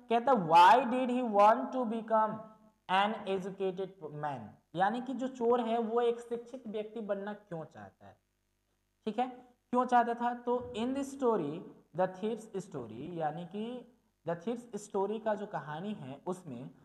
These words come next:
the thief wanted to become an educated person because an educated person could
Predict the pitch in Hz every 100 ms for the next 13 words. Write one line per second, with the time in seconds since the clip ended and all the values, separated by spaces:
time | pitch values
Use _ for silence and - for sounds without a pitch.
0 | _ _ 151 190 190 233 254 247 208 190
1 | 190 190 226 190 226 202 202 196 208 214
2 | 175 170 175 175 - - - _ _ _
3 | - 202 196 208 190 190 208 214 - 143
4 | - - 147 113 - _ _ _ 120 147
5 | 160 196 202 220 214 - - - _ _
6 | _ _ _ _ _ _ _ 180 190 240
7 | 254 208 196 - 202 214 214 190 180 185
8 | 196 190 185 180